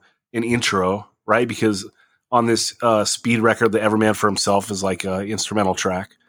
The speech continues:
So basically an intro. And it's just, it's wild because I think this Speed is, like, the perfect length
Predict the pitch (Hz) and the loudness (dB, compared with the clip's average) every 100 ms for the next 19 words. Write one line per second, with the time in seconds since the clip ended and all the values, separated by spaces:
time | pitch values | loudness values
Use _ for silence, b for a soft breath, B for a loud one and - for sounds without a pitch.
0 | _ _ - - 107 101 107 98 92 - | _ _ -12 -4 -2 0 0 0 -2 0
1 | 98 95 - _ _ _ _ _ 127 123 | 0 0 -6 _ _ _ _ _ 0 2
2 | 127 120 165 147 - - _ _ 139 117 | 2 2 0 0 -4 -16 _ _ -4 -4
3 | 101 104 123 147 113 107 104 104 127 127 | 0 2 4 2 0 -4 -2 -2 -2 -2
4 | 120 - - 113 127 110 98 98 104 - | -2 -4 -4 0 0 0 -4 -6 -8 -14
5 | - 151 143 151 110 107 127 123 - | -2 2 2 0 0 0 0 -2 -12